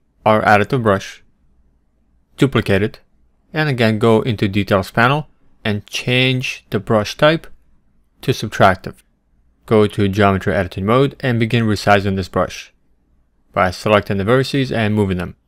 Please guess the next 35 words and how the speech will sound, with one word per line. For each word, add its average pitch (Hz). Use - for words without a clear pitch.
I 120
have 175
an 165
idea 113
of 98
the 95
size 104
that 104
I 95
want 95
the 92
indentation 98
to 98
be, 107
and 95
it's 104
about 123
a 104
hundred 107
twenty 98
units. 87
But 110
again, 104
I 104
need 120
to 120
check -
in 143
the 127
perspective 110
viewport 98
and 101
take 95
a 101
look. 90